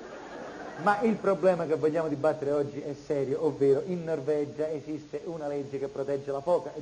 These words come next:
giusto mettere in Italia una legge che protegge il napoletano? No, diciamo noi, ma è logico. La foca è un animale in via di estinzione, mentre il napoletano è un animale che si riproduce spropositatamente,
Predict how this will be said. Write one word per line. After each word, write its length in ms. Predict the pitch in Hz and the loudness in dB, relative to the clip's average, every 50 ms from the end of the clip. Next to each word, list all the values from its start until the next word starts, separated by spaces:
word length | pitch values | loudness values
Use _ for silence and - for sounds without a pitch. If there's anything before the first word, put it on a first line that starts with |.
| 127 | -8
giusto 240 | 165 170 151 - 156 | -6 -6 -6 -6 -8
mettere 300 | 160 160 - - 139 143 | -8 -8 -8 -8 -8 -8
in 40 | 143 | -8
Italia 300 | 143 143 147 151 147 139 | -6 -4 -4 -2 -2 -4
una 140 | 139 143 147 | -4 -2 -2
legge 260 | 151 151 147 151 143 | -2 -2 -2 -4 -4
che 100 | 135 143 | -6 -6
protegge 460 | - - 143 139 151 151 143 147 143 | -4 -4 -4 -2 -2 -2 -2 -2 -6
il 80 | 143 143 | -4 -2
napoletano? 800 | 147 143 135 147 147 143 135 151 165 165 156 143 143 151 160 156 - - - - - - _ _ - - - 349 370 - 359 370 359 359 339 247 233 - - 98 101 - - - - - - - - - 104 | -2 -2 0 2 2 2 2 2 2 2 2 0 -2 -4 -8 -8 -12 -20 -20 -20 -20 -20 _ _ -20 -20 -20 -20 -20 -18 -18 -18 -18 -18 -18 -18 -18 -18 -18 -18 -20 -20 -20 -20 -20 -20 -20 -20 -20 -18 -16
No, 240 | 104 104 98 98 92 | -14 -14 -12 -12 -12
diciamo 400 | 92 92 - - 98 95 101 98 98 | -12 -12 -14 -14 -18 -16 -16 -16 -16
noi, 200 | 101 98 104 123 | -14 -14 -10 -6
ma 120 | 143 156 | -4 -4
è 40 | 139 | -2
logico. 560 | 127 151 175 170 151 131 104 - 117 - 113 - - - - - - - - | -2 0 0 0 0 0 -4 -8 -12 -10 -12 -12 -14 -16 -20 -20 -20 -6 4
La 240 | 190 214 247 233 226 | 8 10 10 10 10
foca 400 | - 196 202 202 202 - 214 - | 10 8 8 8 8 4 2 6
è 120 | - 202 | 6 6
un 140 | 202 190 185 | 8 8 4
animale 360 | 180 180 180 180 196 208 202 | 4 2 4 4 4 4 4
in 80 | 175 170 | 4 4
via 140 | 180 185 180 | 4 4 4
di 120 | 160 160 | 4 2
estinzione, 560 | - - - 151 147 147 190 214 190 160 156 | 0 0 -2 -4 -2 4 6 6 6 6 6
mentre 340 | 180 196 196 185 180 185 190 | 4 4 4 4 4 4 4
il 80 | 190 185 | 4 6
napoletano 640 | 190 196 185 208 220 226 220 202 214 220 214 208 | 6 6 8 8 8 8 10 10 10 10 10 10
è 80 | 196 190 | 8 8
un 120 | 202 196 | 8 8
animale 500 | 196 202 214 240 233 220 208 226 233 220 | 8 8 8 8 8 10 10 10 10 10
che 120 | 196 214 214 214 | 8 6 4 4
si 100 | - 233 | 2 2
riproduce 580 | 240 247 240 262 262 247 254 269 208 220 226 190 | 4 6 10 10 10 12 10 8 8 8 8 6
spropositatamente, 1160 | 226 - 220 226 240 226 240 233 220 170 233 220 220 214 208 226 262 330 392 359 - - - | 6 6 10 10 12 12 12 10 10 10 8 8 10 10 10 10 8 6 6 4 2 0 -4